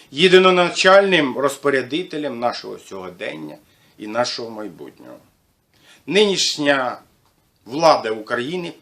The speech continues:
під Єрмаком. Хто ж такий цей Єрмак? За офіційним статусом він керівник адміністрації президента. Тобто секретар, завхоз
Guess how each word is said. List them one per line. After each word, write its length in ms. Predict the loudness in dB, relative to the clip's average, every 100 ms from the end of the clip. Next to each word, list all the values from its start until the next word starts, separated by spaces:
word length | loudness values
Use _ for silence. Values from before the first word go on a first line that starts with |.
| -4
під 360 | 0 0 -4
Єрмаком. 1040 | -4 2 2 2 -2 -4 -4 -10 -10 -10 -20 _ _ _ _ _ -20
Хто 220 | -4 2
ж 100 | 2
такий 280 | 2 -2 -2
цей 260 | -2 -2 -2
Єрмак? 420 | -6 -6 -12 -14 _ _ _ _ _ _ _ _ _ -20 _ _
За 120 | 0
офіційним 480 | 0 0 -6 -2 -2
статусом 680 | -4 0 2 2 -4 -10 -10
він 220 | -10 -12
керівник 500 | -6 -4 -4 -6 -8
адміністрації 720 | -10 -8 -12 -12 -12 -12 -14
президента. 520 | -20 -20 -20 -20 -20 -20 _ _ _ _ _ _ _
Тобто 480 | 0 0 0 -2 -2 _
секретар, 960 | -8 -6 -2 -2 4 6 6 4 -2 -12 -14
завхоз 1040 | 2 4 4 0 -6 -4 -6 -10 -18